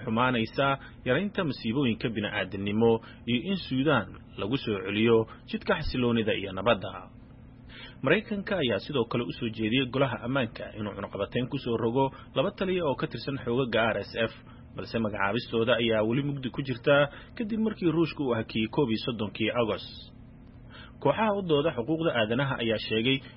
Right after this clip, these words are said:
in dib cusboonaysiinta cunaqabateynta gobolka aysan gaarin meel fog oo ay tahay in lagu soo rogo Suudaan oo dhan. Jean Baptista Globin, oo ah sarkaal ka tirsan Human Rights Watch, ayaa yidhi,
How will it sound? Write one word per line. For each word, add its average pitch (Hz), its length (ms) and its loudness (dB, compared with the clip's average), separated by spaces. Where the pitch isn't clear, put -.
in 202 120 -2
dib 175 140 -6
cusboonaysiinta 135 800 -4
cunaqabateynta 127 720 -4
gobolka 110 380 0
aysan 110 340 -4
gaarin 113 380 6
meel 123 180 2
fog 151 240 -2
oo 214 100 0
ay 165 160 2
tahay 151 280 0
in 160 80 -2
lagu 131 180 -2
soo 107 220 -4
rogo 113 180 -2
Suudaan 104 460 0
oo 90 120 -8
dhan. 107 200 2
Jean 208 300 0
Baptista 147 760 0
Globin, 120 480 0
oo 104 240 -8
ah 120 160 4
sarkaal 123 420 0
ka 147 120 -2
tirsan 143 420 0
Human 196 320 2
Rights 151 340 2
Watch, 151 300 -2
ayaa 113 320 2
yidhi, 120 320 0